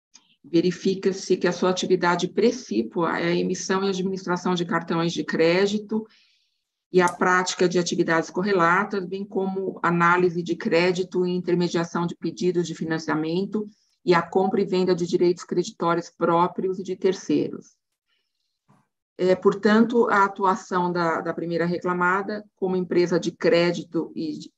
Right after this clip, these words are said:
de financiamento parece que se evidencia, pelo que ela se enquadra perfeitamente no artigo dezessete da Lei quatro mil quinhentos e noventa e cinco de sessenta e quatro,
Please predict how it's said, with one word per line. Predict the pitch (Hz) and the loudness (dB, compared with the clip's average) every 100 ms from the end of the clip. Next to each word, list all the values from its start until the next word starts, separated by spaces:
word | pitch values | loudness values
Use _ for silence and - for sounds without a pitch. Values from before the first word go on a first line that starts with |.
| _ | _
de | - 156 | -10 -8
financiamento | 160 160 165 170 165 170 214 - _ _ | -6 -8 -4 -2 0 0 -2 -6 _ _
parece | - 156 156 156 156 - 147 - | -4 0 0 0 -4 -12 -12 -12
que | - | -18
se | - | -6
evidencia, | 151 147 160 160 160 - 170 196 226 - - _ _ _ _ _ _ _ _ _ _ _ _ | -4 -4 -4 -4 -6 -4 0 2 2 -2 -18 _ _ _ _ _ _ _ _ _ _ _ _
pelo | 180 190 | 4 4
que | 190 208 | 4 2
ela | 202 | 2
se | 208 226 | 2 0
enquadra | 220 190 185 190 196 | 2 4 4 2 -4
perfeitamente | 196 - 196 196 185 185 190 | -6 -4 -2 0 -2 -2 -2
no | 185 | -2
artigo | 180 - 185 | -2 -2 -4
dezessete | 185 208 214 208 190 185 185 | -4 0 -2 0 0 0 0
da | 175 | -2
Lei | 170 170 170 | 2 2 0
quatro | - 165 165 | 0 -2 -2
mil | 170 170 | -6 -6
quinhentos | 170 156 151 | -4 -6 -4
e | |
noventa | 151 151 147 | -4 -2 -2
e | 151 | -2
cinco | - 151 143 | -4 -6 -6
de | - | -4
sessenta | 156 151 151 175 | -6 -2 -2 -2
e | |
quatro, | 180 190 185 220 220 | 0 4 4 2 0